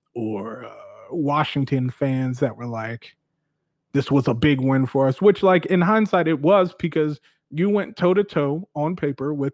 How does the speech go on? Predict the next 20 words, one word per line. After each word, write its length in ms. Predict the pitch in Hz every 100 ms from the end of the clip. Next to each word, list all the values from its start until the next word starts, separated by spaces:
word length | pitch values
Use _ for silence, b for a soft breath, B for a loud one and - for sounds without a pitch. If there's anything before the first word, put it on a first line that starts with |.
| _
the 240 | - 143 -
undefeated 500 | 139 139 147 135 143
team 220 | - 147 151
in 60 |
the 60 | 196
league 320 | 165 131 170 - _ _
and 100 | 143
you 80 | 180
took 200 | - 190
them 160 | 214
down. 260 | 220 277 156
But 120 | 160
once 240 | 220 226 220
again, 260 | 226 214
it's 160 | 160 160
any 160 | 208
given 280 | 202 202 196
Sunday. 420 | 180 214 196 117 -
Any 380 | 214 226 240 214
team 460 | - 160 147 165